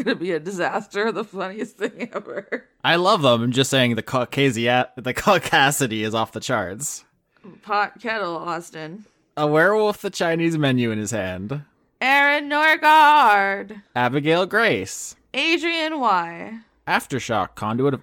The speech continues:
Speaker 2: Austin's favorite date ooze.
Speaker 1: <laughs> Agent Hedgepiggle.
Speaker 2: Aki Savalainen.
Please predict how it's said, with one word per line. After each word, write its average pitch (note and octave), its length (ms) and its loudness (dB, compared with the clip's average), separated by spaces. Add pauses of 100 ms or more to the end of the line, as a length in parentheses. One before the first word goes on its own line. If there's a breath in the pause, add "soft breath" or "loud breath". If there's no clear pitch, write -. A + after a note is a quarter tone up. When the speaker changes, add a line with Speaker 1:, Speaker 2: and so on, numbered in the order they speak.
Speaker 2:
Austin's G3+ 480 -4
favorite F#3+ 580 -6
date A3 360 0
ooze. F#2+ 600 -6 (640)
Speaker 1:
<laughs> - 600 -8
Agent C4+ 420 -2
Hedgepiggle. A3 840 -2 (480)
Speaker 2:
Aki B2 300 -4
Savalainen. C#3+ 880 -2